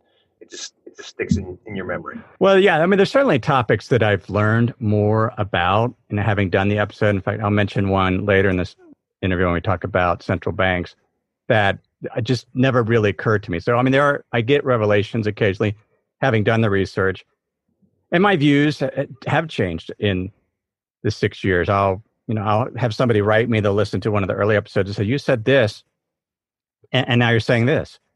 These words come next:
Speaker 2: And it's like, "Well, yeah, <laughs> 'cause it's been six years." People are allowed to learn things and to, to grow. And so that,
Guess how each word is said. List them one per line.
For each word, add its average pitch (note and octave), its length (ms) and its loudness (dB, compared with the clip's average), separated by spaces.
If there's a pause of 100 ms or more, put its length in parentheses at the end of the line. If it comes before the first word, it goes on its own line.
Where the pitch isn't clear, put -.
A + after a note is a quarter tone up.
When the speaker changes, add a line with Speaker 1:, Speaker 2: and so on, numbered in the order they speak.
(400)
Speaker 2:
And A2+ 80 -6
it's G2+ 80 -8
like, A#2 120 -6
"Well, A2+ 180 -4
yeah, G2+ 320 -2
<laughs> A2+ 40 -10
'cause - 240 -10
it's - 220 -2
been - 280 -2
six - 420 -4
years." F#3+ 380 0 (580)
People F#3+ 280 2
are D3 60 4
allowed D3 260 4
to C#3+ 80 4
learn C#3 260 4
things B2 320 2
and A#2 180 0
to, A#2 300 2
to A#2 160 -6
grow. A2+ 400 2
And G2+ 120 -2
so G2+ 280 0
that, G#2 220 -2